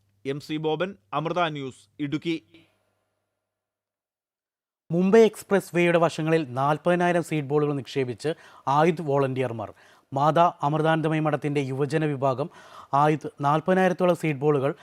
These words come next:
Speaker 2: ഹൈവേയുടെ വശങ്ങളിൽ ഗ്രീൻ ബെൽറ്റിൽ നിക്ഷേപിക്കാനായി വനം വകുപ്പിന് കൈമാറുകയും ചെയ്തു. പരിസ്ഥിതി സംരക്ഷണത്തിന്റെ സന്ദേശം പകർന്നു നൽകിക്കൊണ്ടാണ് ആയുധ് ഡൽഹി എൻ സി ആറിൽ സീഡ് ബോളുകൾ നിക്ഷേപിക്കുന്നത്. രാജ്യ തലസ്ഥാന പ്രദേശത്ത് ഇതിനോടകം ഏറെ പ്രചാരം നേടുന്നതിന്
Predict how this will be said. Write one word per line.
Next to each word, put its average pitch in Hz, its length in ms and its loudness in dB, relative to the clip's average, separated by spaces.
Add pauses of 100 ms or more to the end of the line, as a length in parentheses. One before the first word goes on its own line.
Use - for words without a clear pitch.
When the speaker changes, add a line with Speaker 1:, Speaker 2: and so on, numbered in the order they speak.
(240)
Speaker 2:
ഹൈവേയുടെ 170 420 4
വശങ്ങളിൽ 156 520 0
ഗ്രീൻ 151 360 -2
ബെൽറ്റിൽ 170 280 -2
നിക്ഷേപിക്കാനായി 143 680 -4 (280)
വനം 151 280 2
വകുപ്പിന് 165 360 0
കൈമാറുകയും 143 720 0
ചെയ്തു. 113 260 -6 (440)
പരിസ്ഥിതി 175 360 2
സംരക്ഷണത്തിന്റെ 190 600 -2
സന്ദേശം 151 500 -2
പകർന്നു 143 300 0
നൽകിക്കൊണ്ടാണ് 131 600 -2 (400)
ആയുധ് 147 340 4 (100)
ഡൽഹി 151 420 2
എൻ 151 160 2
സി 170 180 -4
ആറിൽ 151 220 2 (300)
സീഡ് 190 280 0
ബോളുകൾ 175 320 2
നിക്ഷേപിക്കുന്നത്. 135 760 -4 (320)
രാജ്യ 170 400 2
തലസ്ഥാന 185 380 2
പ്രദേശത്ത് 160 540 0 (100)
ഇതിനോടകം 156 600 2 (260)
ഏറെ 185 380 2
പ്രചാരം 170 440 2
നേടുന്നതിന് 151 480 0